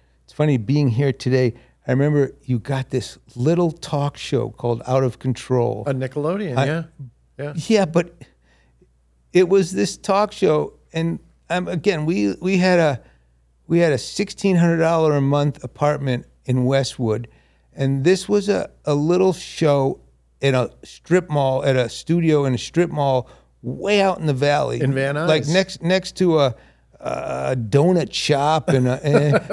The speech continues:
Speaker 2: <laughs>
Speaker 1: and, and
Speaker 2: Yeah.
Speaker 1: but, but it, but, and it kinda reminds me of this vibe. I mean,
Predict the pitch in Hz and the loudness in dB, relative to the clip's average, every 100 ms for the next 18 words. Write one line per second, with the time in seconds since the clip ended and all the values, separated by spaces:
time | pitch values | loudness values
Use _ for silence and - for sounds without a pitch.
0 | - - 160 160 147 - 147 131 - - | -4 0 0 0 -2 -4 4 4 2 -10
1 | 117 - 165 151 - _ _ 117 _ _ | -8 0 0 0 -8 _ _ -20 _ _
2 | 151 135 _ _ _ _ _ _ _ 139 | -4 -4 _ _ _ _ _ _ _ 0
3 | 156 151 165 175 175 - 208 254 254 202 | 0 -4 -6 -6 -6 -4 0 2 2 2
4 | 185 185 190 151 170 160 143 160 175 120 | 0 2 2 2 2 2 4 4 2 0
5 | 127 180 190 151 131 143 143 143 | 0 4 4 4 2 0 0 -2